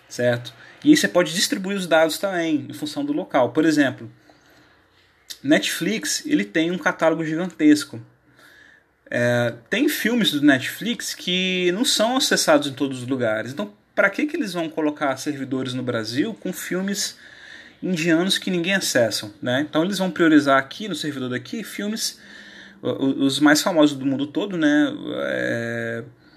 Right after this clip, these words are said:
os f-, mais pops e, e o-, os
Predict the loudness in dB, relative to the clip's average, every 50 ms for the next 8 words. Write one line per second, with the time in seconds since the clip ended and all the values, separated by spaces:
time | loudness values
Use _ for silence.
0 | -18 -18 -18 -20 _ _ -20 -18 -10 -6 -4 -4 -4 -4 -6 -10 -10 -8 -6 -4
1 | -4 -4 -4 -2 0 2 2 2 2 -2 -6 -8 -8 -8 -8 -6 -6 -6 -8 -8
2 | -6 -2 0 2 2 0 -2 -4 -6 -8 -6 -6 -6 -6 -8 -8 -6 -4 -2 -2